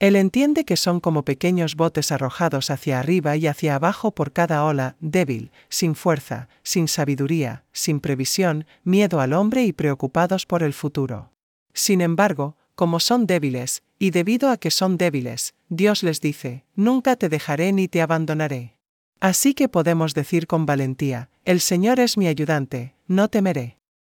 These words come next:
¿Qué puede hacerme el hombre?". Hebreos trece, cinco a seis. Dios simpatiza con nuestra debilidad humana. Es gentil, tierno y considerado.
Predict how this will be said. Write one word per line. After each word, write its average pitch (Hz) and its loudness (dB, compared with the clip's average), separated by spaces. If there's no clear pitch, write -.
¿Qué 254 6
puede 220 4
hacerme 160 2
el 143 0
hombre?". 139 -4
Hebreos 180 2
trece, 139 -4
cinco 202 2
a 190 2
seis. - -6
Dios 247 4
simpatiza 208 0
con 170 0
nuestra 151 -2
debilidad 151 0
humana. 147 -2
Es 254 4
gentil, 202 0
tierno 262 2
y 240 2
considerado. 180 -2